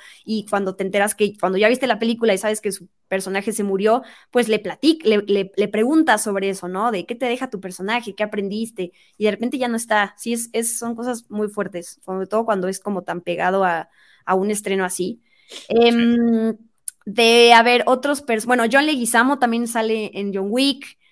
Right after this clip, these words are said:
Speaker 1: Ya tú menciona-, bueno, mencionamos a Hiroyuki Sanada, que, que es, eh, Shimazu, que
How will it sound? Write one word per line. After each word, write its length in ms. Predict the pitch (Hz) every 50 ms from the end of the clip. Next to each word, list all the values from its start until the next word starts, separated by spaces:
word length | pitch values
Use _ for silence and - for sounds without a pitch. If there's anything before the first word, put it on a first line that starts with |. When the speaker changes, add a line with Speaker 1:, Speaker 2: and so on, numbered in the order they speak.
| _ _ _ _ _ _ _
Speaker 1:
Ya 180 | - 240 233 233
tú 180 | 262 269 254 - -
menciona-, 440 | 240 226 220 214 233 214 214 220 -
bueno, 160 | 220 220 214 202
mencionamos 520 | 208 202 202 233 214 214 226 233 233 233
a 40 | 202
Hiroyuki 500 | 202 208 202 196 196 196 214 208 208 233
Sanada, 440 | 226 214 185 196 208 208 214 226 220
que, 240 | 202 175 175 - -
que 120 | - 196
es, 280 | 202 190 - - - _ -
eh, 420 | 202 190 190 180 185 180 185 -
Shimazu, 580 | - - - 208 214 220 226 226 - 247 240 226
que 380 | - 202 202 196 - - _